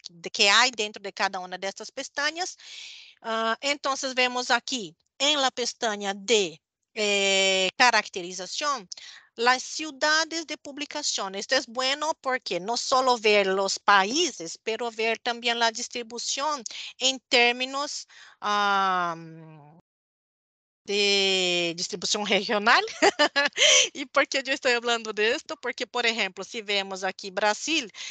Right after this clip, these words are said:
Brasil es un país de dimensiones continentales, pero vemos que sí, las revistas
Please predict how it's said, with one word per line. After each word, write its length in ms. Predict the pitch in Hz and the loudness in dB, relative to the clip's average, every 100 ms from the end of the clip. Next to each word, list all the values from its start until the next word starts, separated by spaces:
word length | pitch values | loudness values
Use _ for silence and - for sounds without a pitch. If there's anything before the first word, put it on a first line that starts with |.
| - | -14
Brasil 440 | - 208 202 - 220 | -4 -2 0 -2 0
es 160 | 214 202 | 0 0
un 160 | 214 | -2
país 320 | 208 196 185 - | 2 2 0 0
de 180 | 262 | 2
dimensiones 680 | 269 220 208 190 - 180 180 | 2 -2 -6 -6 -6 -8 -8
continentales, 760 | - 214 247 247 262 262 269 302 | -8 -8 -6 -6 2 2 2 -2
pero 280 | 277 262 254 | -2 -2 0
vemos 440 | 254 254 254 - | -2 -2 -4 -4
que 140 | 262 | -4
sí, 380 | 254 - 269 247 | -4 -4 -2 0
las 240 | 214 220 - | 2 2 2
revistas 760 | 190 233 277 - 320 311 | -4 -2 -2 0 0 0